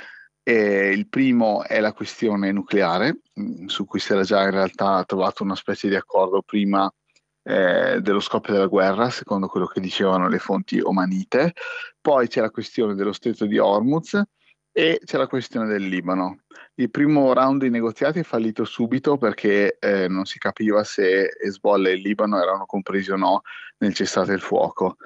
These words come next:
Adesso sono riusciti a, eh, come dire, eh, staccare le due questioni. Eh, quindi c'è un cessate il fuoco anche in Libano in questo momento, molto fragile, molto precario. Comunque l'es-,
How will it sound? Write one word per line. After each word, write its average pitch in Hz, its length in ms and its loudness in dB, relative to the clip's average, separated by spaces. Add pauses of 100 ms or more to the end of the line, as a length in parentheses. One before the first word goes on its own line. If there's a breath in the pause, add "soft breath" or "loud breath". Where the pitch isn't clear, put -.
(180 loud breath)
Adesso 135 420 0
sono 117 280 -2
riusciti 110 640 0 (420 loud breath)
a, 101 220 0 (220)
eh, 95 80 -12
come 104 200 -4
dire, 101 360 0
eh, 95 280 -6
staccare 110 800 0 (1000)
le 107 120 0
due 104 160 0
questioni. 85 640 -4 (460 loud breath)
Eh, 98 320 0
quindi 101 260 -2
c'è 98 140 -6
un 95 180 -2
cessate 95 340 -6
il 151 60 0
fuoco 104 360 0
anche 92 360 -2
in 92 280 -4
Libano 95 500 0
in 98 120 -8
questo - 300 -8
momento, 92 560 -2
molto 92 300 -4
fragile, 95 460 -2
molto 92 240 -4
precario. 113 560 2
Comunque 95 420 -6
l'es-, 92 320 -12